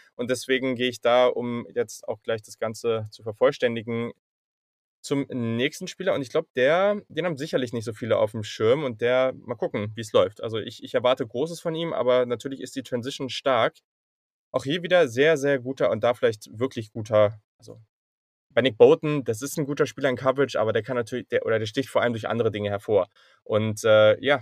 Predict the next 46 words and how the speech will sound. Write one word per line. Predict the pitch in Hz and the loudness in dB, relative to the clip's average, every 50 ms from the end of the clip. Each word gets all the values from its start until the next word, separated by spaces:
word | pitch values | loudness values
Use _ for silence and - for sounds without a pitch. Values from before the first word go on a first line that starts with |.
| - _ | -4 _
Jabril | - 120 110 107 135 135 135 135 107 | 0 0 0 2 2 2 2 2 0
Cox | - - 151 170 - - - - | 2 2 2 2 2 0 -8 -6
von | - 139 135 | -4 -4 -2
L | - - 139 135 | 0 0 0 0
S | 117 - - | -2 -4 -6
U, | 127 170 190 | -6 -6 -2
der | 139 127 120 135 | 2 2 2 2
von | - - 135 131 135 131 - 120 117 | 2 0 -2 -2 -2 -4 -6 -6 -2
North | 120 131 143 - - | -2 -2 -2 -2 -8
Dakota | 120 - - 139 - 135 | -6 -4 -4 -2 -2 -4
State | 117 - - 127 160 165 | -4 -2 -2 -2 -2 -2
gekommen | - 127 107 - 113 110 110 107 | -4 -8 -6 -4 -4 -4 -2 -2
ist, | 123 165 - - - _ _ _ _ _ _ _ _ _ _ _ _ | -2 -4 -4 -6 -14 _ _ _ _ _ _ _ _ _ _ _ _
ja, | 127 131 123 | 2 4 4
der | 107 104 | 4 2
hat | 117 123 | 2 0
da | 143 131 | 0 -2
wirklich | 127 127 - 113 - - | -2 -4 -6 -6 -4 -2
einige | 117 131 120 120 117 | -2 0 0 0 0
hervorragende | 117 117 107 - - - 156 160 127 113 101 98 101 101 95 | 0 -2 -4 -2 2 2 4 4 4 4 2 2 0 -4 -6
Coverage-Plays | - 110 101 95 104 101 - _ 104 101 101 - | -6 -6 -4 -4 -4 -6 -4 _ 2 2 2 0
gemacht. | - 104 101 107 127 135 - - | -4 -4 -2 -2 -2 -2 -4 -4
Also | 110 107 | -4 -4
es | 104 104 | -4 -4
war | 104 104 | -4 -4
richtig, | 110 117 - 113 113 | -4 -4 -6 -10 -12
richtig | 104 - - | -12 -10 -8
gut, | - 143 143 - | -8 -4 -2 -2
aber | 98 110 110 | -2 -2 -2
ich | 107 | -4
find | - 123 113 127 | -6 -6 -6 -6
den | 110 98 | -6 -6
eben | 101 110 110 110 | -4 -4 -4 -2
auch | - 110 107 - | -2 -2 -2 -2
gerade | _ 104 104 104 104 | _ 0 0 0 2
so | 101 107 | 0 0
als | 90 101 101 - | 0 0 -2 -4
Blitzer | - - 110 110 - - 113 104 104 104 - _ _ _ _ _ _ _ _ | -8 -10 -10 -10 -2 2 2 2 2 2 -2 _ _ _ _ _ _ _ _
ganz | 107 101 101 101 | -2 -2 -2 -4
spannend | - - 95 101 104 101 | -4 -4 -2 -2 -2 -4
und | - 101 101 98 98 98 95 - - - - - _ _ _ _ _ | -6 -6 -6 -6 -6 -8 -10 -12 -14 -16 -18 -20 _ _ _ _ _
ja, | - - 101 104 _ _ | -10 -8 -8 -8 _ _
in | - 107 101 | -12 -12 -6
dieser | 104 107 101 | -4 -4 -2
drei | 101 101 101 104 | 0 2 2 2
vier | 104 - - 107 104 104 101 101 104 | 0 -2 -4 0 0 2 2 0 -2